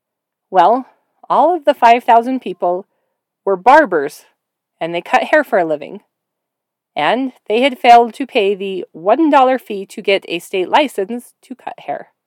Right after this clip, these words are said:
If they were caught cutting hair without a license and were arrested, they would then have to pay a ten dollar fine.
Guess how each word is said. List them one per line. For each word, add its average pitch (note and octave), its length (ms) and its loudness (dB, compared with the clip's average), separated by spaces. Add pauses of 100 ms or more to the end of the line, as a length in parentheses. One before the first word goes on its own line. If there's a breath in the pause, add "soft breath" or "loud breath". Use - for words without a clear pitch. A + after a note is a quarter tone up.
(920)
If F3 160 -8
they F#3+ 140 -2
were G3 140 0
caught - 340 2
cutting D4 260 -2
hair A3 220 2
without F#3 320 0
a F3 60 -4
license E3+ 600 -4 (440)
and G3 220 -4
were G#3 320 0
arrested, G3 560 -2 (420)
they E3+ 120 -4
would F3 180 -4
then D4 220 4
have - 200 -4
to A#3 120 -10
pay F3+ 400 -6
a A3+ 120 -4
ten E4 260 2
dollar E3 280 4
fine. - 360 -14